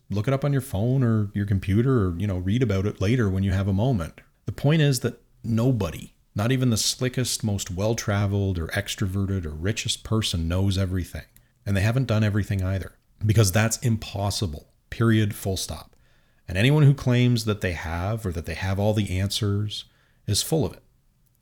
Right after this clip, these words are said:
I mean, I, I can tell you right now, I don't have those answers either. I have a few that work for me, but that's it. And you have to build your own toolbox.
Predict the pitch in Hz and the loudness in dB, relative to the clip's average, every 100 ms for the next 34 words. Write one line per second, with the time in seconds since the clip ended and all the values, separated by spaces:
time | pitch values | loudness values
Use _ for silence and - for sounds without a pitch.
0 | 98 104 110 113 117 117 110 104 104 117 | -2 -2 0 0 0 -2 -4 -2 0 0
1 | 110 107 104 120 95 - 95 107 117 113 | 2 0 0 0 -4 -4 -4 0 0 0
2 | - 107 101 107 101 101 98 - 95 - | 0 -2 0 0 0 0 -2 -4 -6 -4
3 | 101 98 82 - _ _ _ - 92 98 | -4 -4 -8 -16 _ _ _ -6 -2 -2
4 | 92 - 101 110 120 127 143 - _ - | -2 -4 0 4 4 2 0 -8 _ -6
5 | 98 101 110 - - 117 76 101 - _ | -4 0 -2 -2 2 2 2 -6 -10 _
6 | _ - 95 90 92 175 180 - - _ | _ -8 -4 -2 0 0 -2 -6 -20 _
7 | _ _ _ - 104 101 98 120 123 127 | _ _ _ -8 -2 0 2 2 2 2
8 | 120 107 117 117 101 117 110 107 113 113 | -2 2 2 2 2 0 0 0 0 0
9 | - 123 123 95 76 - - - | 0 2 2 0 -6 -10 -12 -12